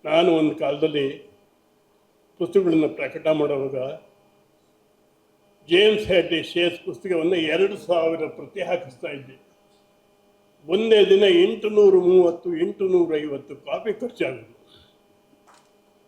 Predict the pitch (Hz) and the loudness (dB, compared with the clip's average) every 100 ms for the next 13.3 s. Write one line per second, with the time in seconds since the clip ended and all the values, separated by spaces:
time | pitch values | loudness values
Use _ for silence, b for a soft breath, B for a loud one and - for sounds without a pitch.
0 | _ _ _ _ _ _ _ 202 185 175 | _ _ _ _ _ _ _ 2 2 2
1 | 165 156 185 240 226 - 147 - - - | 0 4 4 4 2 -2 -8 -10 -18 -6
2 | 170 180 - 151 156 208 208 190 185 170 | 0 0 0 -2 2 4 4 2 0 2
3 | 190 165 - - _ _ - 170 - 170 | 4 2 0 -14 _ _ -2 -2 0 0
4 | 160 151 - - 175 180 156 147 180 180 | 0 -2 -4 0 2 2 0 -6 -10 -2
5 | 170 160 139 135 - 135 - 123 131 110 | -2 0 -6 -8 -16 -20 -14 -12 -12 -16
6 | _ 139 _ _ _ _ _ _ _ _ | _ -20 _ _ _ _ _ _ _ _
7 | _ 170 170 185 175 143 127 - _ _ | _ -2 4 6 6 2 -6 -18 _ _
8 | _ _ _ _ _ _ _ _ _ _ | _ _ _ _ _ _ _ _ _ _
9 | _ 151 151 147 170 185 156 180 170 160 | _ -6 -6 2 2 2 -2 -4 -6 -10
10 | 139 156 143 135 135 139 151 120 117 98 | -8 -8 -6 -8 -8 -8 -6 -6 -8 -14
11 | _ _ _ _ _ _ _ 170 185 175 | _ _ _ _ _ _ _ 2 2 2
12 | 196 196 190 170 156 156 220 208 180 175 | 2 0 -2 -2 -2 2 4 6 6 4
13 | 165 185 | 2 2